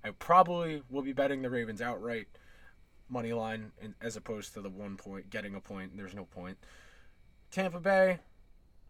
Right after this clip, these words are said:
at New England, the Brady homecoming game. Tampa, six and a half, five and a half point favorites on the road. I guess six and a half, it's five and a half. New England basically doesn't have a functioning offense right now, and I know Tampa's defense hasn't looked particularly good.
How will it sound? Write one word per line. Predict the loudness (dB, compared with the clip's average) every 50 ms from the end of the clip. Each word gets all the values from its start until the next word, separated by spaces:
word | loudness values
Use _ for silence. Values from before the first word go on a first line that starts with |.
| -20 -6 2
at | 4 6 6 6
New | 4 2 2
England, | 2 2 4 4 4 4 2 0 -6 -10 -14 -12 -10
the | -8 0
Brady | 4 4 6 6 4 2 0
homecoming | 0 0 -2 -2 -2 -4 -4 -2 -4 -2
game. | -2 -2 0 0 -2 -4 -8 -12 -18 -20 -20 -20 -20 -20 -20 -20 -20 -20 -4
Tampa, | -2 0 0 2 4 4 4 4 4 2 -2 -8
six | -14 -6 -2 -2 -2 -2 -2
and | -4 -2
a | -2
half, | 0 0 -2 -2 -4 -8 -18
five | 4 6 8 10 10 10 8 8
and | 6
a | 4
half | 2 0 -2 -2 -2
point | -4 -4 -4 -4
favorites | -4 -4 -4 -4 -4 -4 -6 -8 -10 -12 -10
on | -8 -6 -4
the | -4 -2
road. | -2 0 0 -2 -4 -6 -10 -16 -20 -20 -20 -20 -20 -20 -20 -20 -20 -20 -20 -20 -20 -6 0
I | 2 2 4
guess | 6 4 2 4
six | 2 0 0 0 -2
and | -4
a | -2 -2
half, | 0 -2 -2 -4 -6
it's | -10 -8
five | -6 -4 -4 -4 -4
and | -4 -4
a |
half. | -4 -4 -4 -6 -8 -10 -16 -20 -20 -20 -20 -20 -20 -20 -20 -20 -20 -20 -20 -20 -8 -2
New | 4 6 6
England | 8 8 8 8 6 6
basically | 4 4 4 2 2 0 0 4
doesn't | 4 4 4 4 2
have | 0 -2 -4
a | -4
functioning | -4 -6 -6 -6 -6 -8 -6 -6
offense | -4 -4 -4 -4 -4 -4 -4 -4 -4
right | -4 -2
now, | -2 -2 -2 -2
and | -2 -2
I | -2
know | -2 -2 -2 -2
Tampa's | -4 -4 -6 -6 -6 -8 -8
defense | -6 -6 -6 -4 -6 -6 -6 -4
hasn't | -4 -4 -4 -4 -4 -6
looked | -8 -10 -10
particularly | -12 -12 -10 -10 -10 -8 -4 -2 -2 -2 -2 -4 -8
good. | -6 -4 -4 -2 -2 -4 -6 -8